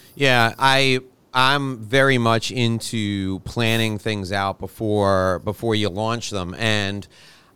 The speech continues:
I didn't do that with social media on my own. And a lot of my clients just go on social media and they connect with people willy-nilly. One of the things that kind of brought me around to social media was the, the evolution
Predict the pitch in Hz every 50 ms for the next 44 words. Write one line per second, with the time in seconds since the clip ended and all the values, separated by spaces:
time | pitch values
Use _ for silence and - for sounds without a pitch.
0 | _ - 131 147 156 160 160 143 110 - 143 151 143 135 120 92 107 117 117 117
1 | 117 117 120 113 104 107 98 - 117 113 - - 117 104 104 107 104 107 107 101
2 | 82 104 101 101 95 95 98 104 113 120 120 113 107 107 120 131 135 127 120 104
3 | 95 - - - 120 120 120 117 117 113 107 98 - - - - - 113 104 -
4 | - - 113 110 110 113 113 113 - - 117 110 104 - 117 110 110 110 107 110
5 | 107 107 104 98 95 90 87 - 110 107 107 107 - - 110 98 - - 113 104
6 | - 101 101 98 95 101 104 101 101 98 98 98 110 117 117 113 113 113 110 104
7 | - - - - - - - - _ _ _ 135 139 143 160 190 220 214 196 180
8 | - - 160 151 147 143 131 110 107 113 113 113 113 110 107 104 104 98 - -
9 | _ - - 135 131 120 98 110 110 113 117 95 120 123 113 107 104 104 104 101
10 | 101 104 104 101 101 - 107 98 - 117 110 98 - 107 101 101 104 104 104 98
11 | 98 95 95 98 98 95 90 95 98 101 98 95 95 92 82 71 104 107 104 101
12 | 120 143 156 170 147 123 120 120 113 - - - 113 104